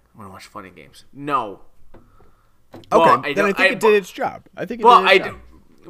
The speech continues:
Speaker 1: but I don't think it's, like, that, like, s-, like, like, taxing on the soul, though. Like, it,
Speaker 2: Mm.
Speaker 1: it gets its point across. I think it does it well.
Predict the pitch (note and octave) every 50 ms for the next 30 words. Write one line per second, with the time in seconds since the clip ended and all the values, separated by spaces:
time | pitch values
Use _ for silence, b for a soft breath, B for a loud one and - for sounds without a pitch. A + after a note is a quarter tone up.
0 | D#3 - _ G3+ G#3+ G3+ D#3+ D3 - - D#3 D#3+ D#3+ - E3 E3+ E3+ E3+ D#3+ -
1 | - F3 E3 D3+ D#3 D3 C3+ - - D3 C#3+ C#3 C3 B2+ B2 - C#3+ C3 A#2 C3+
2 | C#3 C#3 C#3+ C#3 - - D3 C#3 C3+ B2+ A#2+ A2 - - - - - _ _ _
3 | _ _ _ _ _ _ _ _ _ _ _ _ _ _ _ _ _ _ _ _
4 | _ _ - - - - A#2 A2+ F#2 F2 F#2+ _ _ _ _ _ - C#3+ C3 -
5 | - - - D#3 D3 C#3 C#3 - - - C#3 B2+ B2 A#2+ A2 G2 - - - C3
6 | A2 G2+ F#2 F2 F2 F2+ D#2+ D#2 D#2 - - B2+ C3 B2 B2+ C#3 C3+ B2 G#3+ F3
7 | C#3 A#2+ G2+ G2+ - _ _ _ _ _ _ E3+ D#3+ E3 - - E3 E3+ D#3+ -
8 | E3 D3+ - - - - D#3 D3+ D3 C#3 C3+ C3 - - C3 C3 B2 A#2+ A#2+ B2
9 | - - C3 A#2+ - B2+ B2+ B2 - B2 A#2 F#2+ G#2+ - - _ _ _ _ _
10 | _ _ _ _ B2 - C3+ C3 B2+ A#2 A#2 A2+ G#2+ G#2+ G#2